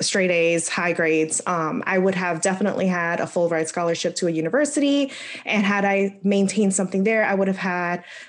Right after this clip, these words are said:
definite guaranteed admission into medical school, which was my goal at the time, was to become a pediatrician.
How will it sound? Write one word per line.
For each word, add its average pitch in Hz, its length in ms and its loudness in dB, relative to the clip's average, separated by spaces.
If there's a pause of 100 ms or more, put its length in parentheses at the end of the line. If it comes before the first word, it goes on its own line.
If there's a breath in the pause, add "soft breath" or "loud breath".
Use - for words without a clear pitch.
(320 loud breath)
definite 208 380 -2 (160)
guaranteed 202 520 0
admission 190 460 0
into 180 260 0
medical 262 320 0
school, 190 300 -2
which 185 180 -2
was 185 240 0
my 165 220 0
goal 311 260 0
at 269 100 -2
the 196 60 -2
time, 180 220 -4
was 180 120 -8
to 196 80 -12
become 190 240 -4
a 175 60 -4
pediatrician. 175 800 -6